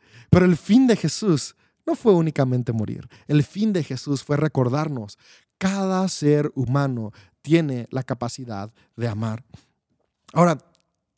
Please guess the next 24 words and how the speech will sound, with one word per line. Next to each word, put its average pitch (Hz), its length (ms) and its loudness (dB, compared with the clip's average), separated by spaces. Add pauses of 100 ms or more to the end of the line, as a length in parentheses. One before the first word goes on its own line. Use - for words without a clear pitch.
(640)
¿cómo 196 180 4
lo 190 100 4
resumiría 156 500 -6
todo 160 240 -6
esto? 135 320 -12 (840)
Es, - 260 0 (200)
¿cómo 214 180 4
es - 80 2
que 214 80 -8
Jesús 160 420 -2
fue 180 160 0
consciente? 156 840 0 (460)
Por 156 80 0
eso 180 160 0
lo 160 80 4
llamo 165 260 2
yo 160 140 2
el, 160 320 0
el, - 240 -12
el, 160 680 -4
el 170 60 2
relato, 160 540 2
la 143 120 0
perícopa 143 540 -4